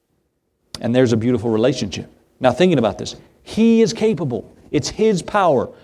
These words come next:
We trust in Him and the armor He has provided. Can I say and ask you this morning, have you applied the armor of God? Are you aware of the spiritual warfare and the battle that's existing around you? The Lord knows exactly what we can handle.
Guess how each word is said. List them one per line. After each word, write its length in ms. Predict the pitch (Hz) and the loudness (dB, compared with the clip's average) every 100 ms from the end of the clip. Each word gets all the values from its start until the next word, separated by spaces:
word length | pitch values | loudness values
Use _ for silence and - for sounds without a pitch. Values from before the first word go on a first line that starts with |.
| _ | _
We 100 | 143 | -2
trust 520 | 131 - 196 196 - - | -2 0 -2 -2 -8 -2
in 260 | 185 185 | 0 0
Him 320 | 160 185 165 - - | 0 0 0 -2 -2
and 160 | 135 | 0
the 80 | 135 | 2
armor 340 | 143 175 175 170 | 4 2 0 -2
He 180 | 147 | 0
has 120 | 156 139 | 0 0
provided. 560 | 143 127 139 123 - - | -4 -2 -2 -2 -6 -8
Can 120 | - 139 | -4 -2
I 60 | |
say 340 | 131 - 165 156 | -2 0 2 2
and 100 | 139 | 0
ask 240 | 143 - | -2 -2
you 120 | 147 | -4
this 180 | 123 120 | -4 -2
morning, 220 | 135 113 | -2 0
have 160 | 117 127 | -2 0
you 80 | 123 | 0
applied 340 | - 147 131 | 2 2 2
the 80 | 127 | 0
armor 260 | 120 117 | 0 0
of 100 | 107 | -4
God? 240 | 95 87 76 _ _ _ _ _ _ _ _ _ _ | -4 -8 -8 _ _ _ _ _ _ _ _ _ _
Are 100 | 143 | -2
you 200 | 160 165 | 0 2
aware 360 | 156 139 165 185 | 0 0 0 0
of 80 | 175 | -2
the 100 | 151 | -4
spiritual 540 | - 160 156 151 151 | -4 -2 -2 -2 -2
warfare 460 | 143 147 147 147 143 | 0 0 -2 -6 -4
and 100 | 139 | -4
the 60 | |
battle 340 | 113 127 139 135 | -4 0 0 0
that's 220 | 123 120 | -2 -4
existing 540 | 113 110 135 - 131 | -4 -2 -2 -4 -2
around 380 | 123 113 113 120 | 0 0 0 -2
you? 240 | 113 110 - _ _ _ | -2 -4 -8 _ _ _
The 100 | 113 | -2
Lord 240 | 117 127 123 | 2 4 2
knows 220 | 120 113 | 0 0
exactly 400 | 107 123 - 117 | 2 0 0 -4
what 100 | 107 | -4
we 140 | 110 | -6
can 140 | 104 101 | -6 -8
handle. 400 | 101 92 95 | -8 -8 -12